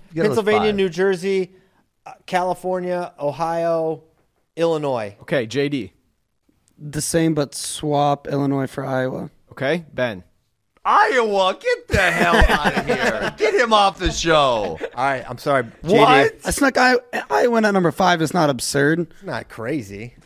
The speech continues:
Speaker 2: It's
Speaker 1: I mean, they're
Speaker 2: wrong.
Speaker 1: like, you know, thirteen or something. You know, whatever.
Speaker 2: Thirteen?
Speaker 1: Well, they have four divisions, don't they?
Speaker 4: Three, three.
Speaker 1: Three? That's still not
Speaker 2: That's a
Speaker 1: great.
Speaker 2: proportionate amount.
Speaker 4: What would you put in there,
Speaker 1: Um,
Speaker 4: Wisconsin?
Speaker 1: no, they only have two and a half million people.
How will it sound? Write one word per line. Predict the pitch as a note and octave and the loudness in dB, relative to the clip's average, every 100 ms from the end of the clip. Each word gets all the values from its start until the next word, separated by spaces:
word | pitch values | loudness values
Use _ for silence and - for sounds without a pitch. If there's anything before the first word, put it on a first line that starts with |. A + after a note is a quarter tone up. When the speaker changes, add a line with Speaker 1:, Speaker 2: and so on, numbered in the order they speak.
| _ _ _ | _ _ _
Speaker 2:
It's | C#3 - | -16 -10
Speaker 1:
I | |
mean, | A2+ | -2
they're | B2+ | 2
Speaker 2:
wrong. | B3+ E3+ C#3+ A#2+ | 4 4 2 2
Speaker 1:
like, | G2+ F2+ - | -2 -4 -10
you | F#2 G2 | -6 -4
know, | F#2 F2 | -4 -8
thirteen | _ G2+ F#2+ - F2+ F2 | _ -2 -2 -4 -10 -8
or | E2 | -8
something. | - D#2 D#2+ E2 F2+ F#2+ G2 | -10 -12 -10 -10 -10 -12 -16
You | E2+ E2+ | -14 -4
know, | |
whatever. | F#4+ F4+ D3+ | -2 0 -2
Speaker 2:
Thirteen? | C#3 F4 F4 E3+ C3+ A#2 _ _ _ _ _ _ _ - | -2 -2 0 -2 -6 -12 _ _ _ _ _ _ _ -6
Speaker 1:
Well, | |
they | A3+ | 0
have | C#4+ C#4 | 0 2
four | C4 | 0
divisions, | C#4 D4 F4+ D#4 B2 F2 - | 0 2 2 2 0 -4 -4
don't | D#3 F3 | -2 2
they? | |
Speaker 4:
Three, | D#3+ E3+ G3 - _ | 4 4 0 -6 _
three. | _ - C#3+ D#3+ - _ _ _ _ _ _ | _ -4 -2 -2 -6 _ _ _ _ _ _
Speaker 1:
Three? | - C#3+ F3 A#3+ E3+ | -12 -8 -8 -8 -14
That's | F#2 - | -18 -16
still | - A2+ | -14 -12
not | F#2+ | -10
Speaker 2:
That's | E2+ - | -10 -10
a | |
Speaker 1:
great. | D#2 | -10
Speaker 2:
proportionate | D3 C#3 B2 A2+ G#2+ | -8 -8 -8 -10 -14
amount. | G2+ G2+ G#2+ C3 _ _ _ _ _ - _ | -14 -14 -16 -18 _ _ _ _ _ -20 _
Speaker 4:
What | D#3+ | 0
would | F3 | 2
you | F3+ | 0
put | E3+ | 0
in | D3 | 2
there, | C3 | 2
Speaker 1:
Um, | B2 | 0
Speaker 4:
Wisconsin? | B2 C3 D3+ G3 G3 | 0 0 0 0 0
Speaker 1:
no, | G#3 | -2
they | D#3+ | -2
only | E3 F#3 | -2 -2
have | F3+ | -4
two | - G#3+ | -4 -2
and | |
a | A3 | 0
half | G#3+ | -2
million | G3+ A#3 C#4+ | -4 -4 -2
people. | D#4+ G#3+ F#2+ - | -4 -4 -6 -6